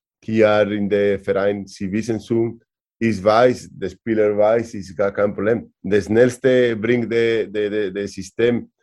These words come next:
und dann, du kannst haben ein System, aber der Spieler,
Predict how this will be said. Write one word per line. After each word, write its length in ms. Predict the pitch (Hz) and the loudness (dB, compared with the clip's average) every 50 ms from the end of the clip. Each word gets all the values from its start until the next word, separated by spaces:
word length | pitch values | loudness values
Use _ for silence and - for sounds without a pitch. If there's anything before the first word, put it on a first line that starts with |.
| _ _ _ | _ _ _
und 220 | - 104 104 104 | -8 -6 -2 0
dann, 320 | 104 107 110 117 107 - - _ _ _ _ _ _ _ _ _ _ _ | 0 0 0 0 -2 -8 -10 _ _ _ _ _ _ _ _ _ _ _
du 160 | 101 104 107 | -6 -4 -2
kannst 260 | 101 123 117 110 - - | 2 2 2 2 2 0
haben 220 | 117 120 127 123 | 2 2 4 4
ein 200 | 123 123 123 123 | 4 4 2 0
System, 380 | 123 123 113 117 143 143 139 127 | -4 -6 -10 0 0 2 2 4
aber 200 | 113 104 107 104 | 2 2 0 0
der 140 | 101 104 | -2 -2
Spieler, 640 | 101 - _ _ - 139 139 139 139 139 139 135 131 | -4 -6 _ _ -4 -2 0 2 2 2 2 0 -4